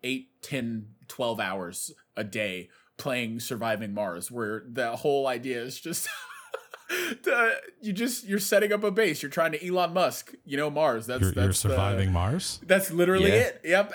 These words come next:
Speaker 1: And, uh, you know, I wasn't, I was still functioning like a regular adult. You know, I'd do my normal stuff, hang out with the family, and then when everybody went to sleep, just like a little rat, I was in the back surviving Mars. That's
Speaker 3: <laughs> Like
Speaker 1: what
Speaker 3: a
Speaker 1: I was
Speaker 3: little
Speaker 1: doing.
Speaker 3: rat.
Speaker 1: You know,
Speaker 3: <laughs> Yeah.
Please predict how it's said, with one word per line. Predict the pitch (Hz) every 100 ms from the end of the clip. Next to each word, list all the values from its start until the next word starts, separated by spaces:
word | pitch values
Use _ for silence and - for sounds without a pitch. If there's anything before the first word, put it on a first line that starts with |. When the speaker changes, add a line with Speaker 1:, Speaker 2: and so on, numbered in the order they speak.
| 160
Speaker 1:
And, | 156 156 156 156
uh, | 151 143 143 139 139
you | 165
know, |
I | 156
wasn't, | 185 208 190 - - -
I | 147
was | 170
still | 185 147
functioning | 170 160 - 117 98 98 -
like | 120
a | 117
regular | 123 120 107
adult. | 98 117 95 - _
You | 110
know, | 101
I'd | 101 104 104 117
do | 117 110
my | 101
normal | 101 107 101
stuff, | 98 101 92
hang | 98
out | 95 92
with |
the | 95 101
family, | 95 92 90
and | 87
then | 92 95 95
when | 95
everybody | 92 95 92
went | 90
to | 90
sleep, | - 101 87 - _ _
just | 98 -
like | 95
a | 98
little | 101 104
rat, | 90 85 - _ _ _ _
I | -
was | 90
in | 98
the | 90
back | 98 87 92 _ -
surviving | 104 - 95 92 98
Mars. | 98 -
That's | - -
Speaker 3:
<laughs> |
Like | 95
Speaker 1:
what | 104
Speaker 3:
a |
Speaker 1:
I |
was | 123
Speaker 3:
little | 107 104
Speaker 1:
doing. | 95 107 -
Speaker 3:
rat. | - - - -
Speaker 1:
You | 123
know, | 113 117 131 -
Speaker 3:
<laughs> |
Yeah. | -